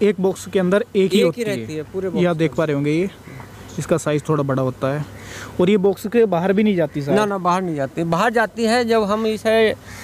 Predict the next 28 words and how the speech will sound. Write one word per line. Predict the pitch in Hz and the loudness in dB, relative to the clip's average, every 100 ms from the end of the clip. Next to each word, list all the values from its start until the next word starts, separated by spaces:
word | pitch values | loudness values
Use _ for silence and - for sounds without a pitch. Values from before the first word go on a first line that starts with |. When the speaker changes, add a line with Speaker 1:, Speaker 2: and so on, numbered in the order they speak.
| - - - | -16 -14 -2
Speaker 2:
ए, | 156 170 | 2 2
मक्खी | 165 165 190 - 233 | 2 2 0 0 2
ज़्यादा | 190 190 | 2 4
हो | 214 202 | 2 2
जाती | 202 196 - 214 | 2 0 0 0
हैं, | 226 233 | 2 2
Speaker 1:
जी। | 220 | 2
Speaker 2:
डिवाइड | 180 185 202 190 - | 4 4 2 0 -8
करने | 190 165 - 180 196 202 202 190 170 | -6 -4 0 2 2 2 4 2 2
की | 202 | 2
लापरवाही | 190 175 180 180 185 | 4 4 2 4 2
करते | 180 175 170 | 0 -2 0
हैं, | 185 214 | 0 2
जब | 208 202 | 2 2
Speaker 1:
जी। | |
Speaker 2:
एक | 202 | 2
क्लस्टर | 196 185 - 185 | 2 -2 0 -2
बना | 175 165 | 2 2
के | 175 | 0
बाहर | 196 170 | 0 2
निकल | 170 160 160 | 2 0 2
जाती | 160 160 208 | 2 2 2
है, | 214 | 2
जिसे | 202 151 202 | 2 0 -2
Speaker 1:
जी। | |
Speaker 2:
स्वार्म | - 185 185 | 2 2 2
कहते | 165 147 - | 2 -2 -2
हैं। | 123 | -10